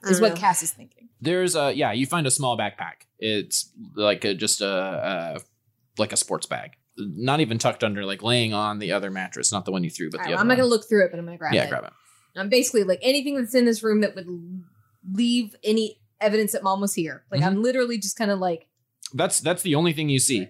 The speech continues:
Speaker 3: Uh, the bed doesn't even
Speaker 2: bones,
Speaker 3: look like it
Speaker 2: string,
Speaker 3: was
Speaker 2: and a
Speaker 3: ev-
Speaker 2: backpack.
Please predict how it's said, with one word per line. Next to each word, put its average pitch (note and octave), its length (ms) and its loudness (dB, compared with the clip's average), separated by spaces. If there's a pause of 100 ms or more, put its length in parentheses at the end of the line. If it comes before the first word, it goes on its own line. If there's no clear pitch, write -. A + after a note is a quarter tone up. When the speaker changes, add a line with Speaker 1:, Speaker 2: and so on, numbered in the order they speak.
(120)
Speaker 3:
Uh, C3 200 2
the B2 120 2
bed D3+ 220 0
doesn't A#3+ 240 2
even D#3+ 200 2
Speaker 2:
bones, - 20 2
Speaker 3:
look E3 160 2
like F3 120 2
it - 100 2
Speaker 2:
string, - 120 2
Speaker 3:
was C3+ 300 2
Speaker 2:
and C3 140 0
a F3+ 100 -4
Speaker 3:
ev- D3+ 80 -4
Speaker 2:
backpack. - 140 -20